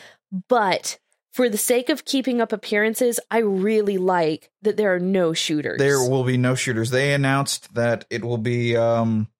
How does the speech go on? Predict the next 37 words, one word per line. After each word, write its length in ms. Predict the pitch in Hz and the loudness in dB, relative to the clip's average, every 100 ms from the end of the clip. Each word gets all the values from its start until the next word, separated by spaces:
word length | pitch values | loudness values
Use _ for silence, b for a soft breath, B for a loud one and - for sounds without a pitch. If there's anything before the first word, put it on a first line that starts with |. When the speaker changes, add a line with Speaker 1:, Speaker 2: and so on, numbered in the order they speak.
| _ _ _ _ _ _ | _ _ _ _ _ _
Speaker 1:
What 100 | 226 | -4
are 60 | 247 | -2
their 120 | 254 | -2
categories? 720 | 254 269 262 277 277 277 262 | -2 -2 -2 0 0 0 -2
I 100 | 190 | -4
think 180 | 196 247 | -4 -4
there 120 | 240 | -2
are 60 | 196 | -2
three 240 | - 202 | -2 -2
of 120 | 180 165 | 0 -2
'em. 240 | 120 85 | -8 -4
Speaker 2:
They're, 320 | 127 123 113 - _ - | -2 0 -2 -8 _ -6
where 160 | 127 | -4
the, 80 | 120 | 0
where 120 | 127 | -2
to 100 | 123 | 0
go? 140 | 104 101 | -2 -2
Where 80 | 104 | -4
to, 140 | - | -2
okay, 180 | 147 123 | 0 0
uh, 340 | 107 123 123 107 _ _ _ _ _ _ | 0 0 0 -4 _ _ _ _ _ _
uh, 280 | - 131 127 | 0 2 2
fighting 400 | 120 170 208 214 | 0 0 2 0
games, 440 | 196 208 202 202 - | 0 0 0 -2 -2
mobas, 600 | 127 139 170 165 165 151 - | 0 2 2 2 0 -2 -6
and 220 | 123 127 | -2 0
sports 360 | - - 123 120 | 0 0 -2 -2
games. 360 | 98 73 123 - _ _ - | -6 -6 -8 -12 _ _ -4
Speaker 1:
Yeah. 180 | 226 208 _ _ - | -4 -6 _ _ -6
Speaker 2:
So 180 | 135 | -2
we'll 140 | 123 135 | 2 2
have 480 | 139 127 123 120 - _ - | 2 2 2 0 -6 _ -10
Super 360 | - 127 135 | -4 -2 -2
Street 320 | - 170 170 | -2 -2 -2
Fighter 280 | - 156 170 | 0 0 0
Five. 760 | 175 - 190 160 120 107 104 208 | 0 0 2 2 2 0 0 -2
Speaker 1:
Yeah. 400 | 320 269 160 165 | -2 -2 -2 -4